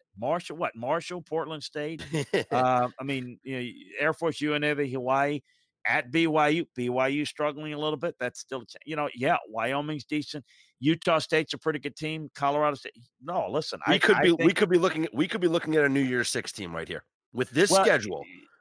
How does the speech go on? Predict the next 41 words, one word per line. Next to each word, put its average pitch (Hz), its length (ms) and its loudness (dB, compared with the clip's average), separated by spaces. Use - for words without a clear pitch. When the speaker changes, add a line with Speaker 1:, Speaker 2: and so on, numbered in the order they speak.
Speaker 2:
we 151 160 2
could 180 140 -4
be 170 100 0
looking 160 260 -2
at 156 80 -4
the 139 80 0
highest 143 420 0
rated 123 360 -2
Group 123 180 -6
of 123 100 -4
Five 95 240 0
school. - 280 -12
Speaker 1:
Yeah, 175 340 2
it, 160 180 0
it 160 160 0
re-, 147 280 -2
it 165 240 -2
will 185 180 0
depend, 208 520 -2
though, 131 260 4
because 135 580 0
Memphis 151 680 -2
could 139 180 -6
have 123 220 -2
a 123 100 -4
really 123 240 -6
good 113 200 -6
record 110 540 -6
with 127 200 -4
a 113 640 0
more 165 380 0
challenging 117 640 -4
schedule 107 560 -4
and 120 180 -12
could 123 180 -4
be 123 140 -4
ranked 139 400 -4
higher. 98 300 -2
We'll, 208 200 0
we'll 220 140 2
see 151 400 0